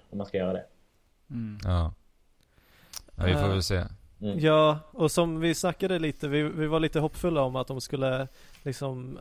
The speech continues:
Speaker 4: eh, ändra texturerna lite från, från grunden. För det finns på YouTube att se folk som har gjort nya texturpacks till, eh, emulatorn.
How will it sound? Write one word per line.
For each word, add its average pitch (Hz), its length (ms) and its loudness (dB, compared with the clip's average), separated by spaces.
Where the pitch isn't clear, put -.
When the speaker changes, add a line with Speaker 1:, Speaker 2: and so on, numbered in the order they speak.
Speaker 4:
eh, 131 400 -2
ändra 139 320 2
texturerna 147 560 0
lite 127 240 -4
från, 127 420 -6
från 127 400 0
grunden. 151 480 0
För - 140 2
det 143 100 6
finns 156 440 0
på 135 520 4
YouTube 143 440 -2
att 135 80 -8
se 143 320 -2
folk 147 260 -4
som 139 160 -6
har 131 200 -2
gjort 147 440 2
nya 143 220 4
texturpacks 135 1200 -2
till, 131 420 0
eh, 127 280 2
emulatorn. 143 760 0